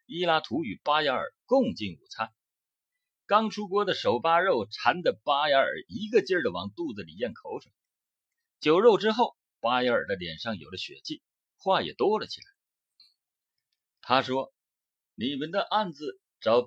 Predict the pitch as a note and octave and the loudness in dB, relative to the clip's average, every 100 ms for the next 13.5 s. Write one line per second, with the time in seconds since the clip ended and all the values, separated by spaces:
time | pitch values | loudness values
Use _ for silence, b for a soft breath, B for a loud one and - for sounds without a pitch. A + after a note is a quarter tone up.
0 | - F#3 F#3+ F#3+ D3 F#3 - F3+ F3+ G3 | 0 0 0 -2 -6 -6 -2 -2 0 2
1 | G#2 F2+ C3+ - F2+ - _ _ _ _ | 2 0 -6 -8 -12 -16 _ _ _ _
2 | _ - A2+ A#2 F2 - _ _ _ _ | _ -6 -4 -2 -6 -8 _ _ _ _
3 | _ _ _ _ _ _ _ _ _ _ | _ _ _ _ _ _ _ _ _ _
4 | - G#3+ G#3 F#3 F3+ F#3 F#3 - G2+ A#2+ | -2 -2 2 2 4 2 0 -6 -4 -4
5 | E3+ F2 E2 G2 - _ _ _ _ _ | -4 -6 -8 -10 -14 _ _ _ _ _
6 | - D3+ G#3+ F3 A2+ C#3 D3+ A2 A2 E3 | 2 2 4 -2 0 -2 0 -2 0 0
7 | F#3 F3+ D3+ D#3+ F3 F3+ E3 F#2 F2 - | 0 0 -6 0 0 0 0 0 0 -4
8 | - E3+ E3+ E2+ - G2+ C#2+ E2 G#2+ - | -4 -2 -2 -4 -6 -10 -10 -10 -10 -10
9 | _ _ _ _ - F#3 E3+ D#3+ - F3+ | _ _ _ _ -4 -2 0 -2 0 -2
10 | F3+ D3 A#2 C#3 D#3 - _ A2 G#2+ G#2+ | -2 -6 -6 -6 -8 -10 _ 2 2 2
11 | D3+ - G2+ F#2 C3+ D#3+ F2 A#2 D3 - | -4 -6 -8 -8 -8 -8 -6 -6 -8 -12
12 | _ G#2 A2+ A#2 - A#3 C3 B2+ A#2 D3+ | _ -2 -2 -2 -2 -2 0 -2 0 0
13 | D#3+ - B2+ C#3 | 0 -4 -6 -6